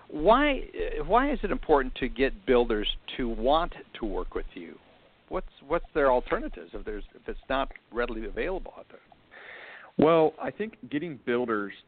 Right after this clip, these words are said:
Speaker 2: to, to wanna work with you is the key to building a, a successful construction to perm program. And th-, so the answer is probably simpler than you might think. Builders want to refer their clients to the lenders that make it easy to work with them.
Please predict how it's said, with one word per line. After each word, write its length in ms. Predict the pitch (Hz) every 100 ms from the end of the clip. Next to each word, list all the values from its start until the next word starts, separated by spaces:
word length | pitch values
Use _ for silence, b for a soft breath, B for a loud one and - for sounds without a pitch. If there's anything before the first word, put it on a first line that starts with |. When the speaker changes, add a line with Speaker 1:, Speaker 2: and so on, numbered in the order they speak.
| -
Speaker 2:
to, 200 | 113 104
to 140 | -
wanna 280 | 113 110 113
work 240 | 107 110 -
with 120 | 113
you 160 | 117 104
is 80 | 101
the 60 | -
key 320 | - 135 123
to 140 | 123
building 400 | 104 110 113 104
a, 120 | 104 104
a 160 | 117 -
successful 500 | - - 107 - 107
construction 560 | 107 - 113 110 -
to 60 | 107
perm 260 | - 110 101
program. 580 | - 107 104 123 151 165 _ -
And 600 | - 127 123 120 113 135
th-, 180 | 123 113 -
so 100 | 123
the 120 | 113
answer 180 | 131 123
is 60 | 117
probably 260 | 127 113 107
simpler 260 | 131 - 117
than 140 | 107
you 60 | 104
might 260 | 107 - -
think. 220 | 107 98 160
Builders 400 | 135 147 165 117
want 260 | 117 127 -
to 80 | 117
refer 400 | 110 - 120 110
their 240 | 104 131
clients 500 | - 127 110 98 101 _ _ -
to 80 | 127
the 100 | 127
lenders 380 | 117 117 113 107
that 120 | 104
make 180 | 110 110
it 80 | 110
easy 240 | 110 113
to 340 | 110 - - 104
work 200 | 101 -
with 100 | -
them. 220 | -